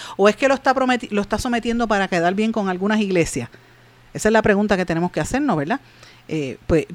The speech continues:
yo le pregunto, si, si es para quedar bien con algunas iglesias, le pregunto, ¿usted va a hacer algo sobre el diezmo de las iglesias? ¿O usted va a hacer algo sobre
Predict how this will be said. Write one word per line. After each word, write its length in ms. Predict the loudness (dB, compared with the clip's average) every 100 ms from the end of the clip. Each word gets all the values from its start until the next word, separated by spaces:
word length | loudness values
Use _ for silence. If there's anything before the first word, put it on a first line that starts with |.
| 2
yo 100 | 4
le 80 |
pregunto, 420 | 6 4 4 4 2
si, 280 | 2 0
si 160 | 0 -2
es 40 |
para 200 | 0 0
quedar 200 | 2 2 2
bien 120 | 0
con 140 | -2
algunas 260 | -2 0 0
iglesias, 380 | 2 0 2 0
le 100 | 2
pregunto, 440 | 0 0 -2 -2
¿usted 180 | -2 0
va 40 |
a 40 | 0
hacer 180 | 2
algo 220 | 2 2 0
sobre 220 | 0 0
el 60 |
diezmo 380 | 0 0 0 0
de 80 | 0
las 80 | 0
iglesias? 520 | 0 -2 0 0 -2 -6 -20 -20 -20 -20 -20 0
¿O 100 | 0
usted 180 | 4
va 60 | 4
a 40 |
hacer 200 | 6 6
algo 300 | 6 6 4
sobre 480 | 4 6 6 6 4